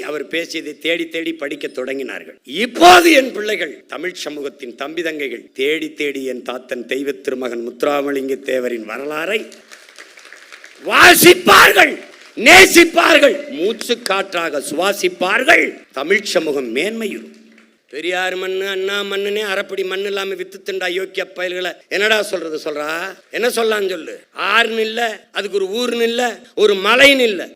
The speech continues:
வெட்டி தின்னா யோக்கிய பயல்களை என்னடா பண்ணலாம்? சொல்றா. இப்ப பேசு, ஜெயித்து வந்து பேசுறேன், ஜெயிச்சு வந்து அந்த வென்று வந்து, வென்று வந்து வச்சுக்கிறேன். எல்லாத்தையும் சொல்ல முடியாது, ராணுவத்துக்கு சில ரகசியங்கள் இருக்கணும். நமக்கு இப்ப என்னென்ன பிரச்சனை பாருன்னா,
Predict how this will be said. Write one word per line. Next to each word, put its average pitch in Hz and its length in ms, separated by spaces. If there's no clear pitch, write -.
வெட்டி 214 320
தின்னா 240 340
யோக்கிய 285 540
பயல்களை 240 240
என்னடா 202 320
பண்ணலாம்? 135 380
சொல்றா. 139 240
இப்ப 127 220
பேசு, 147 340
ஜெயித்து 175 300
வந்து 160 240
பேசுறேன், 110 320
ஜெயிச்சு 151 320
வந்து 90 200
அந்த 160 180
வென்று 226 400
வந்து, 226 300
வென்று 254 360
வந்து 247 240
வச்சுக்கிறேன். 190 380
எல்லாத்தையும் 202 480
சொல்ல 190 220
முடியாது, 175 260
ராணுவத்துக்கு 185 460
சில 156 240
ரகசியங்கள் 156 600
இருக்கணும். 156 340
நமக்கு 156 300
இப்ப 156 140
என்னென்ன 175 300
பிரச்சனை 160 380
பாருன்னா, 143 320